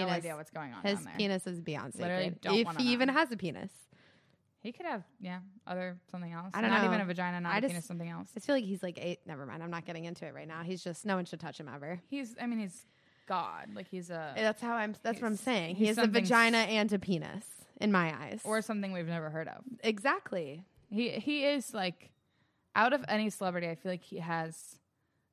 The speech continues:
Speaker 2: ascended to something else that's, like, not
Speaker 1: Yes.
Speaker 2: human.
Speaker 1: Exactly. Mm-hmm. That's exactly what I was thinking.
Speaker 2: And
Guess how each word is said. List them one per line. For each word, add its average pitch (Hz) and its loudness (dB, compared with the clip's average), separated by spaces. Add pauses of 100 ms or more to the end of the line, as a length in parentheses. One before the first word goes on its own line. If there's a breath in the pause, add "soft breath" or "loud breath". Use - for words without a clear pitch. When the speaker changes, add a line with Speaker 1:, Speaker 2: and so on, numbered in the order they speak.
(220)
Speaker 2:
ascended 165 -6
to 170 -18
something 156 -12
else 147 -16
that's, 156 -14
like, 151 -12
not 175 0
Speaker 1:
Yes. 160 -14
Speaker 2:
human. - -14
Speaker 1:
Exactly. 175 -8 (100)
Mm-hmm. 185 -6 (460)
That's 196 -10
exactly 175 -8
what 170 -6
I 160 -6
was 170 -10
thinking. 180 -10 (840)
Speaker 2:
And 190 -6